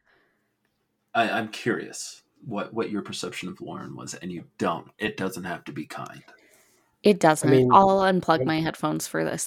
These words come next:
Speaker 2: and it'll be a surprise when I'm editing. I'm not doing that.
Speaker 3: <laughs> I don't know if we had this exact question,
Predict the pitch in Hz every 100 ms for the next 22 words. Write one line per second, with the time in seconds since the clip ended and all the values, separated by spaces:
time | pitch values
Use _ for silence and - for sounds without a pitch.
0 | - - 269 285 311 - - - 269 294
1 | 277 - 208 208 226 196 233 240 196 190
2 | 180 - - 170 175 160 - 160 - -
3 | - - - - - - - 175 - 143
4 | 131 135 143 127 127 131 135 123 127 131
5 | 127 127 123 - 131 120 123 131 107 107
6 | 110 143 - 170 - 190 190